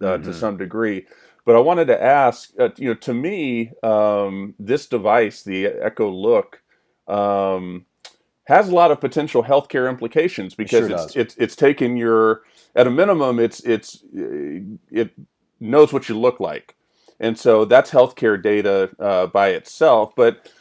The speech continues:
Speaker 1: uh, tell me about, uh, what you think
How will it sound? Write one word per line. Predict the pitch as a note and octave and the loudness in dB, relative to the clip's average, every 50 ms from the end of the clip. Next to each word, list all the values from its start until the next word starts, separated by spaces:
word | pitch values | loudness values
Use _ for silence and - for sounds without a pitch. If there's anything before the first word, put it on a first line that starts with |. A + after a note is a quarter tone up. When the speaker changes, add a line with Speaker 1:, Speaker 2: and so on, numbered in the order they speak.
| _ _ - - | _ _ -4 2
Speaker 1:
uh, | - C3 A#2+ A2+ A2 A2 G#2+ F#2 - - | 4 6 6 6 6 4 2 0 -4 -6
tell | - G#3 A3 B3+ | -4 -2 -2 0
me | A#3+ A#3 A3 G3+ G3 | 0 -2 -2 -2 0
about, | F#3 F3 D#3+ E3+ E3+ E3+ D#3+ A#2 - - | 0 2 4 6 6 6 4 2 -2 -4
uh, | - B2 B2+ C3 B2 A2+ | -2 -2 0 0 -2 -4
what | A#2+ C3 C3 C#3 C3+ C3+ C3+ D3 F3+ F#3 F3+ - | -6 -8 -10 -14 -16 -14 -4 0 0 0 0 -2
you | C#3+ C#3+ C3+ | -10 -14 -10
think | _ - C#3+ D3 D3 C#3 - - - | _ -6 -6 -6 -6 -8 -10 -14 -8